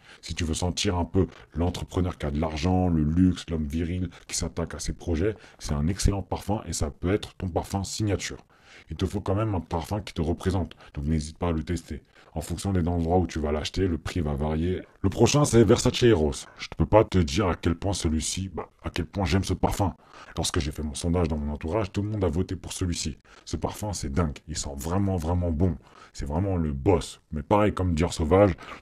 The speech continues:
tout le monde l'a. C'est ça qui est chiant, parce qu'après, tu ne te distingues plus. Il est à la fois sucré, rafraîchissant, avec un peu des tons vanille, citronné. Franchement, c'est un monstre, celui-ci. C'est pour ça qu'il est aussi demandé que Dior Sauvage.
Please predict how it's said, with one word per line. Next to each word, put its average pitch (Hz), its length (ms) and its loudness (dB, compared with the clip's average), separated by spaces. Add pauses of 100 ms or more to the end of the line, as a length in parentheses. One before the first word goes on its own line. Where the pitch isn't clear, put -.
tout 113 100 6
le 107 100 6
monde 110 240 6
l'a. 82 160 2 (460)
C'est 80 60 -2
ça 131 220 2
qui - 120 -2
est 90 60 2
chiant, 82 260 -2
parce - 140 -6
qu'après, 117 400 0 (180)
tu - 100 -2
ne 95 60 4
te 95 100 0
distingues 92 340 -2
plus. 101 240 4 (280)
Il 78 80 0
est 90 40 4
à 92 40 4
la 98 120 2
fois 95 180 -2
sucré, 110 680 0
rafraîchissant, 104 920 0
avec 85 240 0
un 90 80 -2
peu 95 160 -2
des 85 100 0
tons 90 160 -4
vanille, 92 640 2
citronné. 98 580 -2 (220)
Franchement, 95 420 -4
c'est 78 140 -4
un 73 80 -2
monstre, 82 360 -2
celui-ci. 71 380 -6
C'est - 140 -4
pour 78 160 -4
ça 98 120 0
qu'il 85 200 -4
est 92 80 -4
aussi 87 240 -4
demandé 87 360 2
que 82 120 -2
Dior 78 180 -2
Sauvage. 73 460 -4